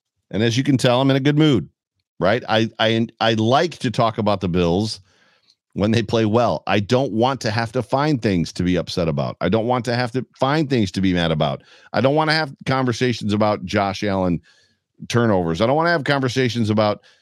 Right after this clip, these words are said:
Sean McDermott making the same mistakes over and over again and never learning. I wanna talk about good things. I want this team to win a championship.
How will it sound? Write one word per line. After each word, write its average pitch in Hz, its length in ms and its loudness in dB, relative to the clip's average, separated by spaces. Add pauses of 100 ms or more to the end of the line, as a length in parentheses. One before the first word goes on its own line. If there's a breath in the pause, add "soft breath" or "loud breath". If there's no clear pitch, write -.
(320 soft breath)
Sean 123 260 0
McDermott 113 520 2 (260)
making 117 380 0
the 110 80 0
same 117 220 0
mistakes 113 480 0
over 120 160 2
and 113 80 2
over 107 200 2
again 95 260 0
and 92 120 0
never 101 240 0
learning. 90 420 0
I 98 60 -2
wanna 151 240 0
talk 160 180 -4
about 156 200 0
good 143 180 0
things. 80 440 -2 (680)
I 117 40 0
want 156 120 0
this 160 120 -2
team 160 140 2
to 160 60 4
win 156 120 2
a 139 40 2
championship. 110 680 0